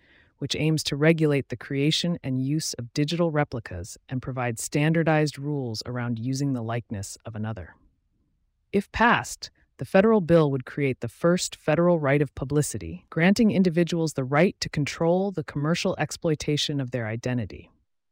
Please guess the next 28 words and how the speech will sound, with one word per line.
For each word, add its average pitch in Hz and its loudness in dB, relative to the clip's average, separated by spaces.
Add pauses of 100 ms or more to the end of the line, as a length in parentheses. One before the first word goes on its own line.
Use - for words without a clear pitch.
(800)
The 151 -10
proposed 233 0
law 107 -2
would 127 -6
also 180 2
grant 147 0
nearly 139 -2
anyone 160 4
the 110 -4
right 135 0
to 151 -6
bring 139 -2
a 117 -4
cause 160 0
of 139 -4
action 110 -4 (420)
and 147 -2
would 147 0
exist 139 -4
seventy 180 4
years 143 0
beyond 139 0
the 123 0
individual's 110 -6
death. - -10 (800)
Additionally, 135 0
the 139 -8
draft 151 2